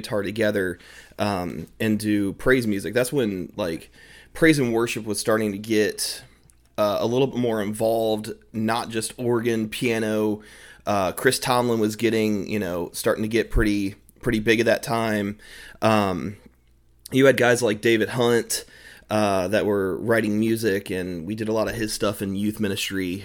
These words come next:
Um, and so I've done a lot of not paid gigs. I've done a lot of paid gigs, uh, but ultimately I just really enjoy, uh, leading worship and leading people to the throne room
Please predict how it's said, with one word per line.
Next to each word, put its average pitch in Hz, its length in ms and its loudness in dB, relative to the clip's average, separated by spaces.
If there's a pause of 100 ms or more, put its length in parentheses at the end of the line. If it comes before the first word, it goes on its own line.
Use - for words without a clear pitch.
(160)
Um, 95 480 -2 (360)
and 120 200 2
so 120 380 4
I've 117 320 0
done 147 140 2
a 135 60 2
lot 127 180 4
of 107 280 -4 (380)
not 143 520 0
paid 170 320 6
gigs. 156 340 0
I've 120 80 -6
done 113 140 -6
a 113 40 -6
lot 107 160 0
of 107 60 -10
paid 123 300 -4
gigs, 117 500 -4 (340)
uh, 104 280 2
but 95 180 -6
ultimately 104 560 0
I 98 80 0
just 110 220 -6
really 104 340 2
enjoy, 98 720 -2 (180)
uh, 90 300 -4
leading 107 400 -2
worship 113 420 -2
and 92 140 -6
leading 101 240 -4
people 104 220 -6
to 92 80 -6
the 95 100 -6
throne 98 300 -4
room 98 400 -8